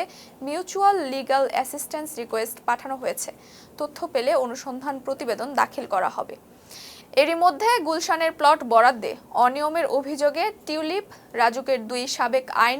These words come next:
উপদেষ্টা সহ তিনজনের বিরুদ্ধে মামলা করেছে দুদক। এর পাশাপাশি শেখ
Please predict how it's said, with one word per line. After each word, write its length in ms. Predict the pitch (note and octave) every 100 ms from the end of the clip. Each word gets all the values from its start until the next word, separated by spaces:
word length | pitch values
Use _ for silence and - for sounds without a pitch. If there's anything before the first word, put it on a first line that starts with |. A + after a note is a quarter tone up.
| D#4+
উপদেষ্টা 400 | D#4+ C#4+ - C4 -
সহ 140 | B3 D#4+ F4+ - - -
তিনজনের 460 | E4 D#4 D#4 D#4 D#4+ B3+
বিরুদ্ধে 360 | B3 G#3+ F4+ G4 B3+
মামলা 220 | A3 G#3
করেছে 240 | G#3+ G#3+ - G3+
দুদক। 260 | G3 - - - - - - - - - -
এর 60 | C#4+ D#4
পাশাপাশি 440 | - F#4+ G4 G#4+ A4
শেখ 140 | F4